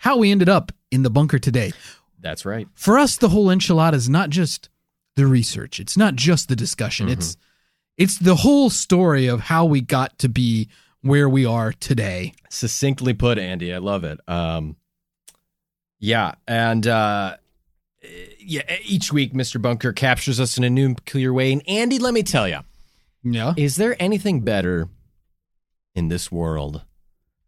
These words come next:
Speaker 2: when it is getting, uh, it's getting cool out there?
Speaker 1: No, there's nothing better.
Speaker 2: And, uh, you
Speaker 1: Oh, there's
Speaker 2: wake
Speaker 1: more.
Speaker 2: up in the morning and it's, it's nice and kinda cool in your,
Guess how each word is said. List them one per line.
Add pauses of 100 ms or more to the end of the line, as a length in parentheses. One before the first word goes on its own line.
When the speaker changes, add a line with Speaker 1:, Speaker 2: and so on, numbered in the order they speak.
(440)
Speaker 2:
when
it
is
getting,
uh, (720)
it's
getting
cool
out
there? (340)
Speaker 1:
No,
there's
nothing
better. (120)
Speaker 2:
And,
uh, (140)
you (120)
Speaker 1:
Oh,
there's
Speaker 2:
wake
Speaker 1:
more.
Speaker 2:
up
in
the
morning
and
it's,
it's
nice
and
kinda
cool
in
your,